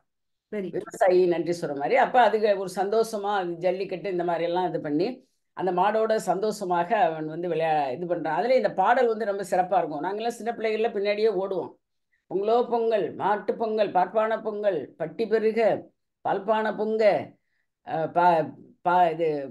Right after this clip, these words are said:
Speaker 2: பார்த்தவக கண்ணெல்லாம் படிர்னு திரிக்க, நோயும் பிணியும்", நோய்க்கு இதெல்லாம் வந்து தெருவோட போக, தெருவோட போகன்னு சொல்லி நாங்க பின்ன-, சின்ன பிள்ளையா இருக்கும் பொழுது பின்னாடியே ஓடுவோம். நாங்க வந்து விவசாய குடும்பத்துல பிறந்ததுனால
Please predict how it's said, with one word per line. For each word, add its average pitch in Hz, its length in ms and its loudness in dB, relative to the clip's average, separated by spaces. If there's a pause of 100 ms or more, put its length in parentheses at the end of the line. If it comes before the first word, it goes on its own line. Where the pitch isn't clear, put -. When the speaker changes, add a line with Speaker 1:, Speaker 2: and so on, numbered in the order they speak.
Speaker 2:
பார்த்தவக 220 520 2
கண்ணெல்லாம் 208 420 -2
படிர்னு 240 500 -2
திரிக்க, 202 340 -6 (640)
நோயும் 233 500 0
பிணியும்", 220 320 -2
நோய்க்கு 214 500 -4
இதெல்லாம் 208 360 -2
வந்து 208 240 -2 (300)
தெருவோட 240 640 6
போக, 160 360 -6
தெருவோட 240 420 4
போகன்னு 208 340 -2
சொல்லி 208 240 -4
நாங்க 190 420 2
பின்ன-, 190 240 -2
சின்ன 202 240 -2
பிள்ளையா 214 240 0
இருக்கும் 180 220 -4
பொழுது 175 260 -4 (500)
பின்னாடியே 208 380 4
ஓடுவோம். 185 280 2
நாங்க 233 220 -2
வந்து 247 160 0
விவசாய 220 400 0
குடும்பத்துல 185 440 -4
பிறந்ததுனால 165 560 -2